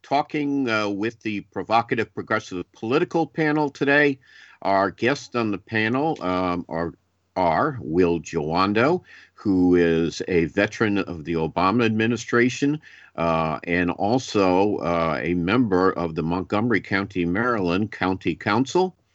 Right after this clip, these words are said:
Uh, we're also talking to Mark Grimaldi, progressive political activist. Uh, let me ask you this question, Will, about the, uh,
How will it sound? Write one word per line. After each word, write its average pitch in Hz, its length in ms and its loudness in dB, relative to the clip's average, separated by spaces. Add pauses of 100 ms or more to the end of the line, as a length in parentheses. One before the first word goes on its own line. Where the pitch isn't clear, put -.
(440)
Uh, 82 500 0
we're 85 240 0
also 110 440 0
talking 92 640 0
to 87 420 0
Mark 80 320 -2
Grimaldi, 135 640 2
progressive 107 760 -2
political 98 560 -2
activist. 71 600 -4 (880)
Uh, 147 460 8
let 190 240 -4
me 233 160 -2
ask 165 280 -4
you 151 80 -2
this 127 220 -2
question, 107 600 -6
Will, 85 400 -4
about 92 400 -2
the, 87 300 0
uh, 80 100 -2